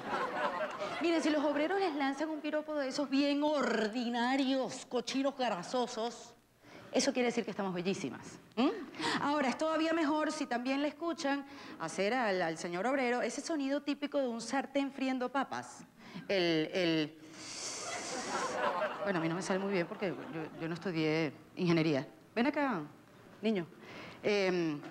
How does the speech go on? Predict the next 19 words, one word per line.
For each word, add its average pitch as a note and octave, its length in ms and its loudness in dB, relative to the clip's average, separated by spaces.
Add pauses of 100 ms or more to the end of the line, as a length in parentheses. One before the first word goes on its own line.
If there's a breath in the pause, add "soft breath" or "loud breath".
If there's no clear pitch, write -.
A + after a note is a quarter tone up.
(120)
haz A#3+ 220 2
eso D4 180 2
que D4 80 -4
ustedes A#3 260 2
hacen B3 500 0 (280 loud breath)
cuando G3 180 0
ven F3+ 140 0
pasar G#3 280 0
a G#3+ 80 2
alguien G3+ 200 -2
que G3+ 60 -6
está E3+ 180 -4
bien F#3 180 -2
lindo, F3+ 300 0
¿no? G#3+ 200 0 (340)
Inspírate, G3 420 2
o E3 40 0
sea, E3+ 140 2
mi-, E3+ 180 -6